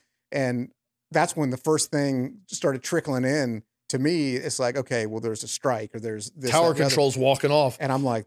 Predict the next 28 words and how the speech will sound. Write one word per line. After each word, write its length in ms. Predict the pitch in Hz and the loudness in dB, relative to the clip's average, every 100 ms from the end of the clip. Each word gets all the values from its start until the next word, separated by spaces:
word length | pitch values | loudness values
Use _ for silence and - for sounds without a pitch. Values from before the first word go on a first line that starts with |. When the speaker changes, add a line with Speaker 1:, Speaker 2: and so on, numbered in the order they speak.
| - | -2
Speaker 1:
"This 200 | 151 143 | -2 -2
is 120 | 104 | -4
awesome." 480 | 110 131 139 101 92 | -4 -4 -4 -6 -6
Speaker 2:
Yeah. 280 | 123 156 131 | 2 4 4
Speaker 1:
Because 340 | 165 156 147 135 | 0 2 4 4
I'm 100 | 147 | 2
telling 300 | 156 165 151 | 2 2 0
you, 160 | 117 | 0
I 60 | 127 | 2
always 240 | 139 147 | 4 4
say 160 | - 147 | 2 2
in 80 | 139 | 2
the 60 | |
show, 220 | 123 156 120 | 0 0 2
one 280 | 131 143 | 0 0
by 100 | 139 | 0
one, 240 | 139 135 123 | 0 0 -2
we 120 | 120 | -2
all 140 | 117 | -2
say 160 | 117 123 | -2 -2
no. 80 | 113 | 2
Speaker 2:
Yep. 220 | 143 - _ _ _ _ | 2 2 _ _ _ _
Speaker 1:
And 220 | - 131 120 | -6 -4 -2
if 220 | 160 147 | -2 -2
we, 100 | 151 | -4
'cause, 260 | - 156 127 - _ - | -2 -2 -4 -8 _ -2
'cause 280 | 139 120 - | -2 -2 -4
individually, 840 | - 196 170 180 196 147 123 123 | 0 2 4 2 2 0 0 -2